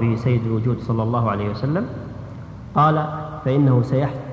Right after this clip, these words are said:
سيحصل لتاليه في كل مرة سبعون ألف مقام في الجنة"، لمن عرف هذا السر، "في كل مقام سبعون ألفا من كل شيء في الجنة كائن من كان، من الحور العين والقصور والأنهار إلى غاية ما هو مخلوق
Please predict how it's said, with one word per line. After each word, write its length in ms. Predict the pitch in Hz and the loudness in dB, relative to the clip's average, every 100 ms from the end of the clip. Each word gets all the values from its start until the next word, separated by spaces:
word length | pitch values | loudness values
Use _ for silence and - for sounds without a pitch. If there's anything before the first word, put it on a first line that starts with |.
| - | -12
سيحصل 680 | - 127 147 - 135 117 113 | -4 0 0 -2 -2 0 0
لتاليه 520 | 110 123 131 131 110 | 0 0 2 2 0
في 140 | 107 110 | -2 -2
كل 220 | 147 127 120 | 0 2 4
مرة 480 | 127 127 131 165 - - - - - - | 2 2 2 0 0 -6 -12 -14 -16 -6
سبعون 480 | - 131 131 139 123 | 0 2 4 4 4
ألف 300 | 151 139 131 | 2 2 4
مقام 560 | 120 120 147 135 117 | 4 4 4 6 4
في 140 | - 131 | 2 2
الجنة"، 440 | 123 139 170 202 - - - - - - | 4 4 4 2 -2 -8 -10 -14 -12 -4
لمن 180 | 113 113 | 0 0
عرف 280 | 135 120 | 0 0
هذا 220 | 110 113 117 | 0 2 0
السر، 260 | - 165 - - - - - - | 0 -2 -2 -10 -14 -14 -6 0
"في 120 | 156 | 4
كل 220 | 175 151 | 6 8
مقام 440 | 131 - 151 131 | 6 4 4 4
سبعون 360 | 123 123 123 127 | 4 2 2 2
ألفا 300 | 123 139 123 | 4 2 4
من 240 | 117 113 - | 4 2 2
كل 360 | 143 123 117 110 - - - | 2 4 2 0 -6 -10 -2
شيء 440 | - 147 - 113 - | 2 4 4 0 2
في 60 | 120 | 2
الجنة 400 | 113 156 185 147 | 4 4 4 2
كائن 320 | 135 120 120 110 | 0 2 4 4
من 160 | 110 | 2
كان، 200 | 147 190 226 - - - | 2 0 -2 -8 -8 2
من 120 | 135 | 6
الحور 280 | 120 - 123 | 6 6 4
العين 300 | 110 117 117 | 4 4 4
والقصور 580 | 107 113 117 - 117 113 | 2 0 -2 2 4 4
والأنهار 540 | 104 110 110 113 113 | 2 2 0 2 2
إلى 220 | 113 107 | 0 0
غاية 340 | 101 117 110 110 | 2 0 2 2
ما 80 | 110 | 2
هو 80 | 107 | 2
مخلوق 340 | 104 113 107 | 0 0 -2